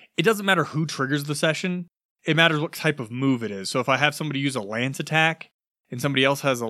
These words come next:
move that goes from lance into an electrical attack,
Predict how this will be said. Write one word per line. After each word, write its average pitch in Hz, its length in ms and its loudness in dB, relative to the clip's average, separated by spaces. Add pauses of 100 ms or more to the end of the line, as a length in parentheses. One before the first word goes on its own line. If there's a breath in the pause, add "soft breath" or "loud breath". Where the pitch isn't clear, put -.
(100)
move 135 260 -2
that 127 100 -2
goes 127 180 -2
from 117 200 -8
lance 120 300 -4
into 120 180 -4
an 104 80 -8
electrical 151 440 -4
attack, 175 460 0